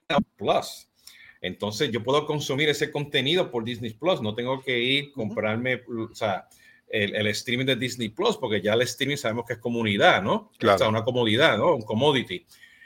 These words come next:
Speaker 1: Entonces, ¿cómo, cómo tú ves eso? ¿Realmente, o sea, hay necesidad o hay una aplicación, este, que es de vanidad? Como, este, ¿cómo
Speaker 2: Yo,
Speaker 1: tú lo ves?
Speaker 2: yo lo, lo comenté hace rato, era,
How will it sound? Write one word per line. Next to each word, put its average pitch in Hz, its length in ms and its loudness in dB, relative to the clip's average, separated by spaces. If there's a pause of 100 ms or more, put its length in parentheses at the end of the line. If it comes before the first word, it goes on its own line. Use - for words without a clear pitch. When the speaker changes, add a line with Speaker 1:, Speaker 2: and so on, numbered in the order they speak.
(280)
Speaker 1:
Entonces, 135 300 -2
¿cómo, 165 260 0
cómo 175 200 0
tú 247 100 4
ves 208 140 10
eso? 135 220 2
¿Realmente, 202 380 2
o 202 80 -4
sea, 139 220 0 (480)
hay 135 160 2
necesidad 196 720 0 (160)
o 127 240 -2
hay 139 120 2
una 175 120 2
aplicación, 165 720 -2 (520)
este, 120 400 -4
que - 80 -2
es 113 60 0
de 147 80 4
vanidad? 143 560 2 (140)
Como, 113 200 -4 (240)
este, 110 360 -6
¿cómo 127 140 -8
Speaker 2:
Yo, 226 100 12
Speaker 1:
tú 196 60 10
lo 123 60 4
ves? - 320 -6 (760)
Speaker 2:
yo 151 360 4
lo, 185 500 10
lo 123 180 4
comenté 135 320 2
hace 175 240 2
rato, 147 500 6
era, 147 420 8